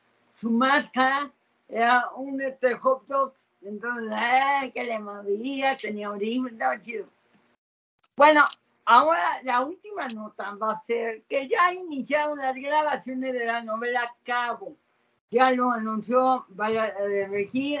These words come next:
en Ba-, Los Cabos, Baja California. Obviamente,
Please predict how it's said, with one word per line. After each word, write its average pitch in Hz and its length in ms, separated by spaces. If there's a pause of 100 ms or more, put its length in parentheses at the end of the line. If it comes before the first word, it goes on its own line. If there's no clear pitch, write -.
(140)
en 196 560
Ba-, - 240
Los 185 320
Cabos, 226 400
Baja 180 300
California. 240 840 (440)
Obviamente, 269 720